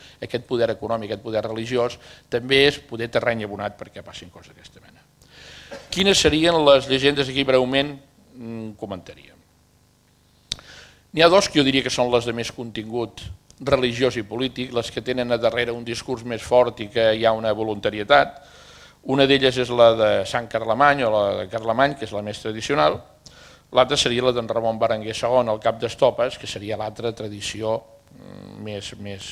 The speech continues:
important i més arrelada. La resta de tra-, de, de, de llegendes són més vinculades potser a això,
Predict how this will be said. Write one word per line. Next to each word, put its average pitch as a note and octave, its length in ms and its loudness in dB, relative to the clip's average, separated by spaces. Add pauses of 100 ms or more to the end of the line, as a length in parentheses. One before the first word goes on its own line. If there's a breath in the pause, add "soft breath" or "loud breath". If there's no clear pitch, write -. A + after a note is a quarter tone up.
(120)
important G#2+ 440 -8
i G#2 40 -10
més G2+ 160 -14
arrelada. G2 400 -20 (1300 loud breath)
La C#3+ 180 6
resta D3 520 2 (100)
de C3 160 -4
tra-, B2+ 220 4
de, A#2+ 180 2
de, A2+ 160 2
de A2 160 -2
llegendes C#3+ 560 2 (160)
són C3+ 240 2
més C3+ 480 0
vinculades B2+ 640 0
potser B2 440 -4
a - 580 -14
això, - 160 -4